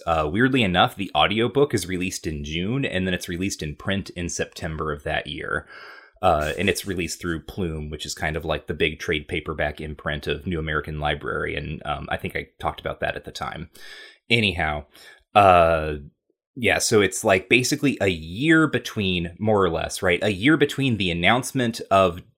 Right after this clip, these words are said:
Drawing of the Three as its own kind of special thing, uh, and then the actual release of The Gunslinger as a mass market, uh, uh, entity, which brings kind of this, this sort of experimental side project of King's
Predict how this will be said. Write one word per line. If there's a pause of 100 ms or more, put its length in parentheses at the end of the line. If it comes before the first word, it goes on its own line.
(100)
Drawing
of
the
Three
as
its
own
kind
of
special
thing, (420)
uh,
and
then
the
actual
release
of
The
Gunslinger
as
a
mass
market, (140)
uh, (120)
uh,
entity, (280)
which
brings
kind
of
this, (260)
this
sort
of
experimental
side
project
of
King's